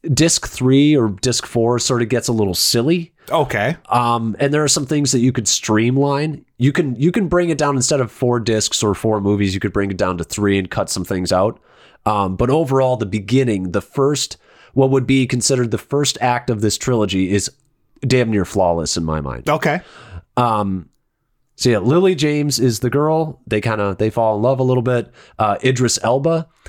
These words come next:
Speaker 1: Uh, there's a char-, character named Barrett, who's basically a Mister T character, but he's got a gun arm. Uh,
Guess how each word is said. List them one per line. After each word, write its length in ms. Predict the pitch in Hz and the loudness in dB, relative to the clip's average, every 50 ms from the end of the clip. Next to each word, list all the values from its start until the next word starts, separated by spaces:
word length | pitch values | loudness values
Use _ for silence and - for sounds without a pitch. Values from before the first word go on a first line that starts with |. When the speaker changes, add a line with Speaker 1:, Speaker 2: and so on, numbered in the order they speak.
| - - - - | -20 -20 -8 -4
Speaker 1:
Uh, 160 | - 107 104 | -2 0 0
there's 180 | 104 104 101 110 | 0 0 0 -2
a 40 | |
char-, 280 | - - 120 117 113 104 92 101 - _ - | -2 -2 0 0 0 -2 -4 -8 -12 _ -6
character 340 | - 135 123 117 - 117 110 | -2 -2 -2 0 0 0 0
named 320 | 107 101 92 87 87 - - | 0 0 -2 -4 -4 -4 -2
Barrett, 460 | 98 107 127 165 196 202 - - - _ _ _ - - - _ | 0 2 2 2 0 -2 -6 -12 -14 _ _ _ -20 -20 -20 _
who's 180 | - 131 120 - | 2 2 2 2
basically 520 | - - 120 123 120 - 127 127 127 123 | 0 0 0 0 0 -2 -2 0 0 0
a 60 | 113 | 0
Mister 360 | 104 107 120 117 - - 107 - | 0 0 -2 -2 -2 -2 -4 -4
T 380 | - - - 147 143 143 143 | -4 -2 0 0 0 0 0
character, 560 | 131 - 135 123 135 143 139 - 160 160 165 | -2 -2 0 0 0 0 0 0 2 2 2
but 200 | 156 123 110 95 | 2 0 -2 -2
he's 200 | 92 - 104 95 | 0 0 -2 0
got 220 | - 117 98 92 87 | 2 2 2 2 2
a 180 | 85 82 71 - _ _ _ 117 117 | 0 -2 -4 -8 _ _ _ -4 -2
gun 280 | 113 120 120 135 170 180 | 0 0 0 0 -2 -2
arm. 460 | 123 143 170 180 185 214 214 214 - - _ _ _ _ - - - - - - - _ _ - | -2 0 0 0 0 -2 -4 -6 -8 -12 _ _ _ _ -20 -20 -20 -20 -20 -20 -20 _ _ 0
Uh, 540 | 117 117 117 117 117 113 113 113 113 104 | 0 2 2 2 2 2 2 0 0 -2